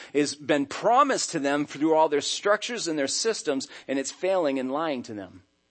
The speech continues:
It's letting them down. And they don't know what to do with that. So it turns into a reaction. It turns into a response to that.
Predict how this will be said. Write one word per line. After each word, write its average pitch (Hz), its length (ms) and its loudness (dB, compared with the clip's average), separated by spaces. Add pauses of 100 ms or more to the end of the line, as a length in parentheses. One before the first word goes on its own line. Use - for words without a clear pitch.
(280)
It's 113 220 -10
letting 123 300 -4
them 113 140 -8
down. 117 380 -10 (580)
And 107 80 -12
they 117 60 -4
don't 120 160 -4
know 123 60 -4
what 120 120 -6
to 123 80 -12
do 120 220 -6
with 120 140 -6
that. 92 180 -18 (1300)
So 113 180 -10
it - 80 -10
turns 127 320 -4
into 123 220 -6
a 113 80 0
reaction. 113 480 -2
It 98 80 -12
turns 110 240 -10
into 110 200 -10
a 107 60 -6
response 117 560 -8
to - 160 -14
that. - 240 -18